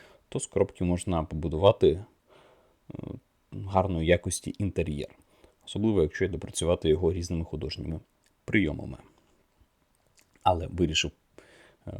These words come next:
продеталізувати за допомогою такого набору, тому подивимося, який результат буде. Так, розміщаю педалі. Дивіться, е, так, щоб вони не впиралися в подальшому в підлогу,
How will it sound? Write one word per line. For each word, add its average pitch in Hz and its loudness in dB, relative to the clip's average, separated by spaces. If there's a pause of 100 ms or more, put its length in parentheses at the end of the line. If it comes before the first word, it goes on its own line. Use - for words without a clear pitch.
продеталізувати 82 2
за 76 -6
допомогою 78 -6 (100)
такого 92 0
набору, 143 2
тому - -8
подивимося, 87 -2
який 82 -4
результат 78 -6 (480)
буде. - -10 (1400)
Так, - -12
розміщаю 110 2
педалі. 151 6 (280)
Дивіться, 101 2 (800)
е, - -8 (200)
так, 87 -2
щоб 87 0
вони 90 2
не 95 0
впиралися 78 6
в - -10
подальшому - 0
в - -18
підлогу, 110 -4